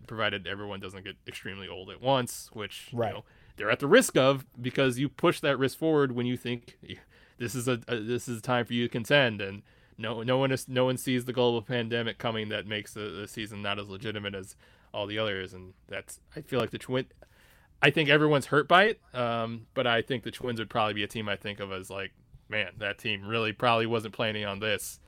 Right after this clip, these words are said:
Speaker 1: uh, when they put this group together.
Speaker 2: Right. They made a trade. They made a huge trade for them where they gave up a prospect, and it, it's definitely kind of a, uh, a spot where you, you wonder what will happen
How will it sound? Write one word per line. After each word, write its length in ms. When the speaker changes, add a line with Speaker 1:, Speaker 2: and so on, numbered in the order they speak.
Speaker 1:
uh, 200
when 160
they 80
put 200
this 200
group 200
together. 360
Speaker 2:
Right. 200
They 80
made 180
a 80
trade. 360
They 100
made 160
a 40
huge 440
trade 280
for 120
them 320
where 120
they 80
gave 180
up 60
a 180
prospect, 600
and 140
it, 200
it's 240
definitely 560
kind 240
of 140
a, 260
uh, 180
a 140
spot 420
where 260
you, 360
you 180
wonder 520
what 380
will 160
happen 640